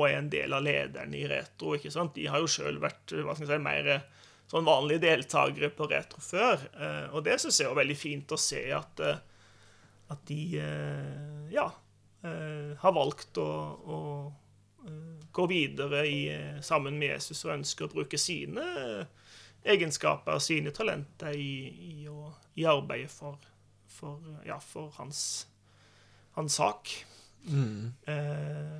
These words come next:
Speaker 2: Tror du ikke det er omtrent sånn som Jesus tenkte på et tidspunkt også? De som var og så på disippelflokkene, og de som var med i starten, var og hang med som, eh, som vanlige deltagere. Nå ser jeg at, ja, men tar de litt tak, og nå,
Speaker 1: Ja.
Speaker 2: nå, nå kan de bære det her videre.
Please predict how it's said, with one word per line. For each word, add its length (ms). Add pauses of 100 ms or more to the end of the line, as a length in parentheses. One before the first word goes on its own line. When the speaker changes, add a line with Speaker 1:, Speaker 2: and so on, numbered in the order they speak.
(140)
Speaker 2:
Tror 180
du 60
ikke 80
det 40
er 80
omtrent 300
sånn 100
som 220 (300)
Jesus 360
tenkte 320
på 80
et 80
tidspunkt 400
også? 160
De 80
som 220
var 220
og 400
så 200
på 160
disippelflokkene, 800
og 80
de 100
som 160
var 160
med 220
i 60
starten, 440
var 200
og 500
hang 180
med 240
som, 280
eh, 500 (260)
som 160
vanlige 240
deltagere. 520
Nå 240
ser 180
jeg 80
at, 180
ja, 160
men 180
tar 180
de 80
litt 200
tak, 340
og 60
nå, 160
Speaker 1:
Ja. 240
Speaker 2:
nå, 240 (480)
nå 80
kan 160
de 140
bære 260
det 80
her 160
videre. 380